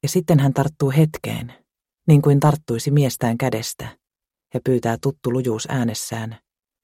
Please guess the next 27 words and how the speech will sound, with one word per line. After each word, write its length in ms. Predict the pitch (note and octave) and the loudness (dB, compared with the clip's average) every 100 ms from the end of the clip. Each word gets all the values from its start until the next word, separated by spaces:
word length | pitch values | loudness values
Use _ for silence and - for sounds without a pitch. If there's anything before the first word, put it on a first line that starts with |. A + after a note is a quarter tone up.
| _ _ _ _ _ _ - | _ _ _ _ _ _ -2
"Kuuntele 320 | F3+ D#3+ A#2+ - | 0 2 -2 -4
tuota 200 | B2 C3 | -2 0
musiikkia 600 | C#3+ D#3 A#2 - - A#2+ | 0 0 -2 -6 -8 -6
ja 100 | - | -2
ajattele, 760 | C#3+ A#2 B2+ _ C#3+ C#3+ - _ _ _ _ - | -2 -2 -6 _ -10 -10 -12 _ _ _ _ -10
että 220 | B2+ A#2+ | -6 -4
Puumalan 420 | - F#3 E3 A#2+ B2 | -2 2 4 2 0
pappilan 480 | C#3 - G#2+ G#2+ - | -2 -2 -4 -4 -4
portti 360 | A#2+ - - | -4 -4 -10
Hakaan 480 | A#2+ C3+ - - A#2+ | -6 -6 -4 -8 -6
on 140 | C3+ B2+ | -6 -4
auki, 500 | C#3 G#2+ - - - _ _ _ _ _ _ _ | -4 -6 -8 -14 -16 _ _ _ _ _ _ _
ja 80 | B2+ | -2
minä 200 | C#3 D3 | 0 0
kiitän 300 | D3+ B2+ B2 | 0 0 0
lempihevoseni, 920 | C#3+ C#3 A#2+ C3 A#2+ B2 B2+ B2+ B2+ _ _ D#3+ | 2 0 0 -4 -4 -8 -8 -8 -10 _ _ 2
Helyn 260 | D3 A2 | 2 2
selässä 480 | - B2+ A2+ - A#2 | -2 -4 -4 -6 -2
villinä 360 | D3 C#3+ A#2 A#2 | 0 2 0 0
ja 140 | B2 | -2
vapaana. 560 | C3 - A#2+ A#2 C3 - _ _ _ _ _ _ _ _ _ - | -4 -4 -8 -8 -12 -16 _ _ _ _ _ _ _ _ _ 2
Minun 240 | D3+ C#3 | 4 6
varteni 440 | D3 D3+ D3+ C#3 - | 4 2 2 0 0
on 160 | C3+ | -2
kuin 200 | - C#3 D#3 | -2 -2 2
piiskan 480 | D3+ B2+ - A2 A#2+ | 0 0 -4 -8 -8
siima, 480 | - B2 A2+ - | -6 -6 -6 -10